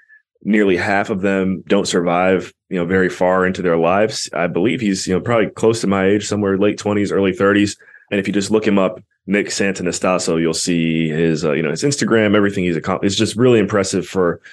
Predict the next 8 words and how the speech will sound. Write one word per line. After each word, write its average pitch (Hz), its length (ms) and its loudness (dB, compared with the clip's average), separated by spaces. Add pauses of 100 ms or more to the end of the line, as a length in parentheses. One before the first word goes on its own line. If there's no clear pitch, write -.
(180)
what - 160 0
somebody 95 360 4 (220)
with 87 260 -2
one 101 320 2
arm 85 600 0
and 85 200 -4
one 101 160 2
finger 85 580 -2